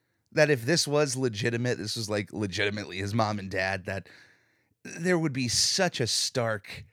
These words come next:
change in their design that somebody along the way would go, "Hey, that's not what they look like, his parents." No, these are actors. These are actors. They're not his parents. They're parents on the T V show, The Patrick Star Show.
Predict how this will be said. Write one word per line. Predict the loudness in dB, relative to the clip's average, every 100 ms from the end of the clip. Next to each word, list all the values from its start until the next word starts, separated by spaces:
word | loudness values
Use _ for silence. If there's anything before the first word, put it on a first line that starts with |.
| _ _
change | -2 0 2 2 2 0
in | 0
their | 0
design | -2 -4 -2 -2 -2
that | -6 -4
somebody | -4 -4 -2 0 0
along | -2 -2 -4
the | -4
way | -4 -4
would | -6 -8
go, | -6 -4
"Hey, | -2 0
that's | 0 -2 -4
not | -4
what | -4
they | -4
look | -2 0 0
like, | 0 -2 -4 -6
his | -8
parents." | -4 0 0 -2 -6 -12 -18 _ -2
No, | -2 0
these | -2 2
are | 4
actors. | 4 2 -4 -4 -2
These | 2 4
are | 6
actors. | 6 4 0 0 -4 -18 0
They're | 2
not | 4 2
his | -2
parents. | -4 -6 -6 -4
They're | 0
parents | 2 2 2 -6 _ _ _ 4
on | 4
the | 4
T | 0 -2 -2 -4
V | -4 -4
show, | -2 -2 -4 -10 -20 _ _ _ -6
The | -2
Patrick | 0 0 -2 -4
Star | -4 -4 -4
Show. | -8 -12 -14